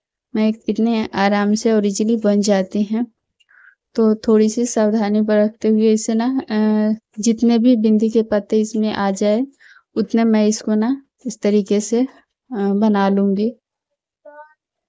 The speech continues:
अब देखिए कितना बनाना कितना आसान और ईजी है।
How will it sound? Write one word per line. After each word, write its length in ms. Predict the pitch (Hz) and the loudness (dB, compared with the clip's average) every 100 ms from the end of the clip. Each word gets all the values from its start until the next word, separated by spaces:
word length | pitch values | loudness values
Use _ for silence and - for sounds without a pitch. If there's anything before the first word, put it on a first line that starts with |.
| _ - | _ -2
अब 100 | 214 | 0
देखिए 440 | 214 220 220 247 247 | 4 2 4 2 0
कितना 440 | - 233 226 226 | 0 -4 -2 0
बनाना 440 | 220 220 214 208 214 | 0 0 0 0 -2
कितना 340 | 220 214 220 | -4 -4 -4
आसान 560 | - 202 214 208 202 214 | -2 -4 -2 0 0 2
और 200 | 208 208 | 2 0
ईजी 360 | 190 190 208 | 0 0 0
है। 220 | 214 208 | 2 0